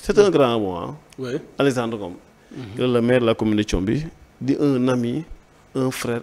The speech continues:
Speaker 1: un confident. Nit ku baax, nit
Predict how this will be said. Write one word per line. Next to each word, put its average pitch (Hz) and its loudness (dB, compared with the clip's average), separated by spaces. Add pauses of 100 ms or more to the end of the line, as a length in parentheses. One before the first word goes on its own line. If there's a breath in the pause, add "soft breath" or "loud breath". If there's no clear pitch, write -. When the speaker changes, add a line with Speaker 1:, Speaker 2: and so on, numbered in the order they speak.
Speaker 1:
un 117 -8
confident. 101 -8 (640)
Nit 220 8
ku 220 4
baax, 180 8 (760 soft breath)
nit 180 2